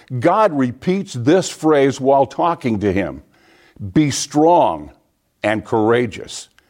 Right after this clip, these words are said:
Yeah, Joshua was discouraged, all right. But the part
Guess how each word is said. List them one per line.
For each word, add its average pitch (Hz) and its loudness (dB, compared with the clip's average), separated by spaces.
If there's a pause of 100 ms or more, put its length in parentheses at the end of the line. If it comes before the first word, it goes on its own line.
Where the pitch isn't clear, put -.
(480)
Yeah, 160 0
Joshua 127 0
was 113 -2
discouraged, 104 -2
all 71 -4
right. 73 -6 (1120)
But 160 -2
the 165 0
part 208 2